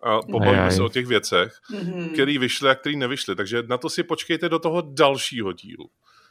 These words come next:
Speaker 1: Ale
Speaker 2: už jsem teď napjatej.
Speaker 1: teď konc. Ještě máme spoustu času, aby jsme vám jako zpříjemnili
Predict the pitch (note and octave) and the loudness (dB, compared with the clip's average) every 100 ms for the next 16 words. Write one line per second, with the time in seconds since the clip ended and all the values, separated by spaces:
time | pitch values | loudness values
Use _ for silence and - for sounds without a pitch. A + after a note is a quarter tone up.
0 | _ - _ _ _ _ C#3 B2+ A2+ - | _ -20 _ _ _ _ 4 6 6 4
1 | C3+ C#3 C3 C3 E3 E3 G2+ F#2 E2 - | 2 2 4 6 6 6 4 0 -4 -16
2 | _ _ - - - F#2+ F2 F2 - - | _ _ -2 -2 0 -2 -2 -2 -8 -6
3 | C3 B2 A#2+ B2 - C#3 D3 F#3 - C3 | 0 4 4 2 -2 -4 -2 -2 -2 0
4 | A#2 G2 G#2+ - A#2+ B2 B2 A#2+ C3+ C3 | 0 0 -2 -6 0 2 2 -2 -2 -4
5 | - - A#2+ B2 B2 C3 C3 | -4 -8 -2 -2 -2 -2 -2